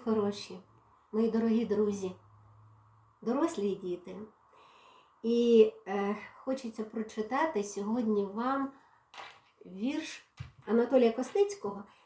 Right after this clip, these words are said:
«Як зробити день веселим». Запам'ятайте, ти прокинься рано-рано, лиш над містом сонце встане.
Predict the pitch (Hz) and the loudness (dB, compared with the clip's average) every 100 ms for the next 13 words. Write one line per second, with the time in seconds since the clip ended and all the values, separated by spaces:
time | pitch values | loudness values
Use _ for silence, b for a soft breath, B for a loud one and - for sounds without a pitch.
0 | - 262 330 247 233 214 349 - 233 185 | -2 2 4 4 4 4 2 4 2 4
1 | 277 311 214 277 - - 269 247 185 160 | 4 4 2 2 2 2 0 0 -2 -6
2 | 165 170 _ _ _ _ _ _ _ _ | -12 -18 _ _ _ _ _ _ _ _
3 | - 269 277 269 277 220 180 - _ _ | -10 -4 0 0 0 -6 -8 -12 _ _
4 | _ _ _ b b b b _ _ _ | _ _ _ b b b b _ _ _
5 | 254 294 - 294 254 - 240 311 415 415 | -4 -4 -2 0 0 0 2 6 8 6
6 | 330 277 277 226 180 160 - _ _ _ | 4 4 2 2 -2 -6 -14 _ _ _
7 | - 269 240 - - _ - 269 262 302 | -8 -4 -4 -8 -18 _ 0 2 4 2
8 | 311 294 277 - 320 311 254 - 208 - | 0 -2 -4 0 4 4 4 -2 -4 -4
9 | - 247 220 175 | 0 2 2 -2